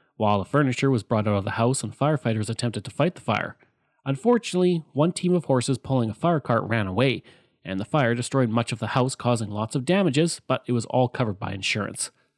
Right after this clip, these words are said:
And for the last years of his life, he was in poor health, and on September eighteenth, nineteen twenty, he died in Victoria. The Victoria Daily Times said of him, "Robert Bevan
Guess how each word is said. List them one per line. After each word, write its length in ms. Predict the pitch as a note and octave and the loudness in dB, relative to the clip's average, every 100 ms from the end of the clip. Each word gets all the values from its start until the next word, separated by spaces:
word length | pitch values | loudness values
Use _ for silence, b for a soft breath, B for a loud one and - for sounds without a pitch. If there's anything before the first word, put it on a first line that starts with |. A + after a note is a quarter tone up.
| _ _ _ _ - | _ _ _ _ -4
And 140 | D#3 | -2
for 100 | D3+ | 0
the 120 | A#3+ | 2
last 320 | A#3 G#3 G3+ - | 4 4 2 2
years 220 | F3 D#3+ | 2 4
of 60 | |
his 160 | D#3+ D#3 | 2 4
life, 380 | C3+ B2 B2+ - | 4 4 0 -6
he 120 | - | -4
was 140 | A2 A#2+ | -2 -2
in 100 | A2+ | -4
poor 280 | - B2 | 0 2
health, 340 | A#2 A2 A#2+ - b b b - | 2 2 0 -2 b b b -6
and 140 | G#2 | -2
on 80 | A2 | -2
September 360 | - - E3+ F#3 | -4 -2 0 2
eighteenth, 480 | F3 - D3 B2+ | 0 0 -2 0
nineteen 380 | A2+ A#2+ - D3+ | -2 -2 0 -2
twenty, 380 | C#3+ C#3+ G2 G#2+ _ | 2 0 0 -6 _
he 140 | - C#3+ | -2 -2
died 280 | F#2+ F#2 | -2 -6
in 100 | G2+ | -4
Victoria. 600 | G2+ B2 - G#2 G#2 G#2+ - b b b b b | -4 -2 0 0 0 -2 -8 b b b b b
The 60 | C#3+ | -2
Victoria 460 | D#3+ - F#3+ G3+ | -2 0 2 2
Daily 260 | F3+ D#3 D#3+ | 2 2 2
Times 380 | - A#2 G#2+ - | 0 -2 -2 0
said 160 | A2+ | -2
of 100 | G2+ | -2
him, 240 | - A2 - _ _ _ _ _ _ _ | -4 -6 -8 _ _ _ _ _ _ _
"Robert 320 | A2+ A#2 E3 | 0 2 2
Bevan 380 | G#3 E3+ A2 - | 4 4 4 -2